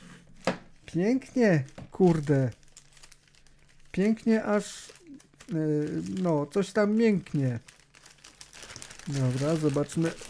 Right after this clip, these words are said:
O Jezu, dalej, co my tu jeszcze mamy? Wódeki. W D, W D, W D dwieście pięćdziesiątka,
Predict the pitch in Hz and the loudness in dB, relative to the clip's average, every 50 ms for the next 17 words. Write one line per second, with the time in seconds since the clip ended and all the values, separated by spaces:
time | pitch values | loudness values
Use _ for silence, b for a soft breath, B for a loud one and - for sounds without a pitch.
0 | - - 185 196 214 208 214 - 208 180 190 - 202 196 202 196 185 185 185 185 | -10 -8 -6 -6 -6 -4 -4 -4 -6 -6 -6 -8 -8 -6 -6 -4 -4 -4 -4 -4
1 | 185 180 180 - - - 185 190 196 202 196 - 202 196 190 180 - - 202 196 | -6 -8 -10 -10 -8 -4 -2 -2 -2 -2 -4 -4 -4 -4 -4 -6 -6 -6 -6 -4
2 | 196 196 190 185 165 151 147 147 - - - - 151 160 196 220 202 226 202 156 | -2 -2 -2 -2 -2 -2 -4 -6 -8 -10 -10 -8 -4 0 2 6 8 8 6 6
3 | - - 147 131 120 117 - - - - - - - B B B B B B B | 4 2 2 2 2 0 -2 -10 -20 -20 -20 -20 -20 B B B B B B B
4 | B B B B B B B B B B B B B - 131 127 131 135 139 135 | B B B B B B B B B B B B B -6 -2 2 4 4 4 4
5 | 131 135 135 139 131 135 160 202 214 185 160 175 175 180 170 160 160 156 156 180 | 4 4 4 4 4 4 4 4 2 4 4 2 2 2 2 2 0 0 0 0
6 | 208 196 208 202 160 160 185 190 185 - - 190 - - 190 185 185 185 175 - | 4 6 6 4 4 4 -2 -2 -4 -4 -8 -8 -4 -2 0 0 0 0 -2 -2
7 | 196 185 175 - - - 143 127 123 | -2 -2 -4 -4 -4 -4 -4 -4 -4